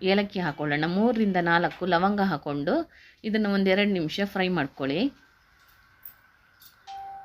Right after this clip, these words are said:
ತುಂಬ ಏನು ಫ್ರೈ ಮಾಡೋದು ಬೇಡ, ಒಂದು ಎರಡು ನಿಮಿಷ ಫ್ರೈ ಮಾಡ್ಕೊಂಡ್ರೆ ಸಾಕು. ಈಗ ಇದನ್ನು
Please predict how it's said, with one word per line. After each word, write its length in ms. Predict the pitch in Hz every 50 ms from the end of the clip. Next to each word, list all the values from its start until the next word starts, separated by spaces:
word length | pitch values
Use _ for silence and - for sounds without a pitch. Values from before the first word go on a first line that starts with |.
| - - - - - - - - - - - - - _ _ _ _ _ _ _ -
ತುಂಬ 220 | 226 220 233 240 254
ಏನು 200 | 233 190 196 196
ಫ್ರೈ 200 | 196 - 190 190 190
ಮಾಡೋದು 340 | 196 190 175 170 170 165 160
ಬೇಡ, 140 | 156 147 147 156 185 202
ಒಂದು 220 | 196 202 196 185 185
ಎರಡು 240 | 180 175 196 214 220
ನಿಮಿಷ 220 | 214 202 190 - 190
ಫ್ರೈ 200 | 185 - 180 185 185
ಮಾಡ್ಕೊಂಡ್ರೆ 460 | 185 180 170 170 - 165 160 180 185 185
ಸಾಕು. 420 | - 180 151 135 - - 147 170 247 277 - - - - - _ - _ _ _ _ _ _ _ _ _ _ _ _ _ _ _ _ -
ಈಗ 180 | 220 226 208 214 208 190
ಇದನ್ನು 300 | 180 185 165 170 185